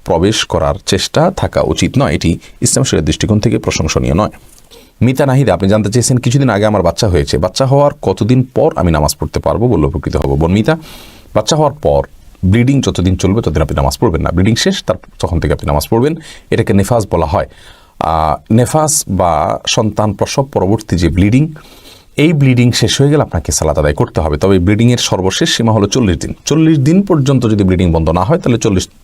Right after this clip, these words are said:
দিনের পরে ব্লিডিং থাকলেও আপনি সালাত আদায় করবেন। আহ,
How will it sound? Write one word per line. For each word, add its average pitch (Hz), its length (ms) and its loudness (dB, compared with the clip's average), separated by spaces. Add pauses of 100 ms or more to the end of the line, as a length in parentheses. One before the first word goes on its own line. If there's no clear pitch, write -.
(100)
দিনের 82 220 2
পরে 104 300 0 (320)
ব্লিডিং 90 240 2
থাকলেও 117 440 0
আপনি - 220 -6
সালাত 71 280 -2
আদায় 65 140 -2
করবেন। 85 320 0 (1400)
আহ, 95 560 0